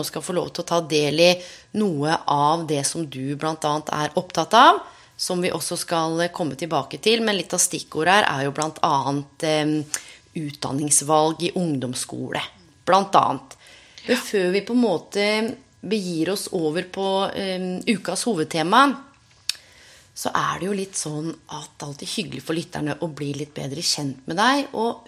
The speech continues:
Speaker 1: husker du, Petra, hva du hadde lyst til å bli når du var liten?
Speaker 2: Ja. Åh,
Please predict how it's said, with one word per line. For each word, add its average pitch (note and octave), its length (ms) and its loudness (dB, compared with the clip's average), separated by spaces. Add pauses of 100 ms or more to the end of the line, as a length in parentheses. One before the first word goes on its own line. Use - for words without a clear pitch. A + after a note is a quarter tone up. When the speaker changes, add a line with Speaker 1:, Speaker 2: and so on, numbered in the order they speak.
Speaker 1:
husker - 500 -8
du, D#3+ 140 -8
Petra, C#3+ 420 -10
hva G#3+ 160 -6
du D#3+ 140 -8
hadde F#3 260 -8
lyst - 300 -10
til E3+ 160 -10
å F#3+ 80 -12
bli D#3+ 220 -10
når G3 140 -8
du F#3+ 60 -10
var G#3+ 140 -12
liten? C4 600 -8 (600)
Speaker 2:
Ja. D3 160 -8 (800)
Åh, G3 240 -2